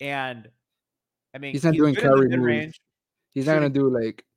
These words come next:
Speaker 2: he's not gonna go to the basket and just finish with contact with ease, you know? Like, it's just, when you're thirty-seven, you know, it's just that, that old age, is,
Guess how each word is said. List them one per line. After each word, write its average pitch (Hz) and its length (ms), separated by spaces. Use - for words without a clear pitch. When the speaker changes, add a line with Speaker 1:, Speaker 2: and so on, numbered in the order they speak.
Speaker 2:
he's 131 160
not 151 60
gonna 143 180
go 127 160
to 120 120
the 123 100
basket 120 260
and 120 80
just 120 160
finish 120 180
with 123 160
contact 120 540
with 120 120
ease, 117 300
you 113 60
know? 113 160
Like, 110 400
it's 123 140
just, 131 260
when 127 140
you're 127 100
thirty-seven, 127 600
you 113 80
know, 113 140
it's 117 120
just 117 260
that, 127 160
that 139 160
old 147 140
age, 139 180
is, 127 140